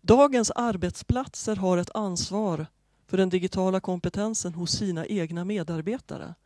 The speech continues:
Det här syndas det något alldeles förfärligt med. Hur många av er kompetensutvecklas digitalt i era vardagliga jobb? Även ni som är,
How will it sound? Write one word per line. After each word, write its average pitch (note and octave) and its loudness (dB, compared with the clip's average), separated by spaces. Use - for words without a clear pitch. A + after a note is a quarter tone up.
Det G#3 0
här F3+ 2
syndas A3+ 0
det F3+ -6
något F3+ -4
alldeles E3 -4
förfärligt A#3+ -4
med. C#3 -14
Hur C4+ 4
många B3+ 8
av A3+ 4
er C4+ 2
kompetensutvecklas G3 0
digitalt F3+ -4
i F#3 -2
era E3+ 0
vardagliga D#3 -4
jobb? F3 -6
Även G3+ 2
ni C#4 0
som G3 -2
är, F3 -2